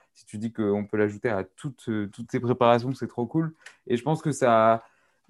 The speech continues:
bah, ça peut, ça peut être mieux vis-à-vis de, de, des gens qui la consomment parce que prendre un cachet, euh, qui a en plus le goût, il me semble, j'en prends, je, j'en prends pas personnellement, mais je crois que ça a le goût un peu, euh, les cachets.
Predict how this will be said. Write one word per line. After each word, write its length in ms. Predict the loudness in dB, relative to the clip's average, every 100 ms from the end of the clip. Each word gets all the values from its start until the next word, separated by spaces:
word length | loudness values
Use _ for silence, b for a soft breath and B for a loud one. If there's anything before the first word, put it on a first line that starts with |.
| _ _
bah, 400 | -4 0 0 -2 -6
ça 240 | -2 -2
peut, 680 | -2 -2 2 4 4 4 2
ça 140 | 0
peut 140 | 0 2
être 180 | 0 -2
mieux 480 | -2 2 0 0 _ -12
vis-à-vis 400 | 0 2 4 2
de, 280 | -4 -2 0
de, 240 | 2 0
des 200 | 0 -2
gens 160 | 0 -2
qui 140 | 0
la 100 | -2
consomment 380 | -2 -2 -2 -2
parce 160 | -4
que 60 | -6
prendre 280 | -8 -4 -2
un 80 | -2
cachet, 460 | -4 -2 -6 -6 _ _ -4
euh, 120 | -4
qui 180 | -2 -4
a 60 |
en 80 | -4
plus 260 | -4 -8 0
le 120 | 0
goût, 300 | 2 -2 -2
il 100 | -8
me 60 | -12
semble, 360 | -6 -4 -4 -6 _
j'en 260 | -12 -6 -6
prends, 200 | -6 -8
je, 260 | -8 -8 -8
j'en 160 | -8
prends 160 | -8 -6
pas 120 | -4
personnellement, 520 | -6 -8 -8 -6 -6
mais 160 | -6 -8
je 80 | -8
crois 160 | -8
que 40 | -6
ça 120 | -6
a 20 |
le 100 | -8
goût 240 | -8 -8 -8
un 80 |
peu, 260 | -8 -10 -12 b b b _
euh, 180 | -8 -6
les 140 | -4 -4
cachets. 400 | -6 -6 -10